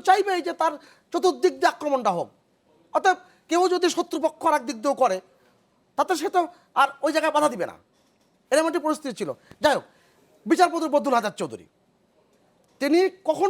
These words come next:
রাষ্ট্রপতি প্রার্থী হয়েছিলেন নিশ্চয়ই মনে আছে। আমাদের নব্বই ছাত্র গণ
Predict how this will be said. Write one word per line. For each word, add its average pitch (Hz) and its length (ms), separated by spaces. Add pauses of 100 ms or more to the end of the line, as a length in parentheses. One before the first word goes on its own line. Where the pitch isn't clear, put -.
রাষ্ট্রপতি 330 400
প্রার্থী 277 280
হয়েছিলেন 127 280 (600)
নিশ্চয়ই 320 360
মনে 269 180
আছে। 120 140 (840)
আমাদের 311 240 (100)
নব্বই 311 300 (100)
ছাত্র 294 220 (120)
গণ 262 100